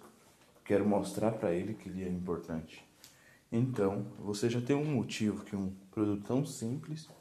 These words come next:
que ele passou de ser uma utilidade, ele virou um status. A forma que as pessoas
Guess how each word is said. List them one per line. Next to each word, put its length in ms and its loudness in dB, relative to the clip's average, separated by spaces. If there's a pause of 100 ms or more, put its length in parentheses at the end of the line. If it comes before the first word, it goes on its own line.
(600)
que 80 0
ele 100 0
passou 440 6
de 80 4
ser 160 0
uma 140 2
utilidade, 800 -2 (300)
ele 100 0
virou 300 0
um 100 -2
status. 760 -6 (840)
A 120 -4
forma 500 4
que 140 -4
as 100 -4
pessoas 720 -4